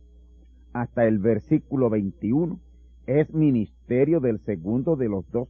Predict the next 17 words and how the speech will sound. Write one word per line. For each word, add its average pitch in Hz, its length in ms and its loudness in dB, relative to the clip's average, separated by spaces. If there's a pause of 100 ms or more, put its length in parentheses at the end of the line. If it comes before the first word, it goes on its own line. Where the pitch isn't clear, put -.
profetas 131 600 -4
mensajeros 120 720 -4 (380)
finales, 113 540 0 (580)
el 131 260 0
que 117 220 -6
consuma 131 800 -4 (640)
la 95 320 -4
redención. 85 920 -4 (1200)
En 92 160 -6
Apocalipsis 139 720 0
diecinueve 120 800 2
uno 101 280 0
dice: 107 380 -4 (340)
"Después 131 640 2
de 160 80 0
estas 117 280 -2
cosas 120 460 -6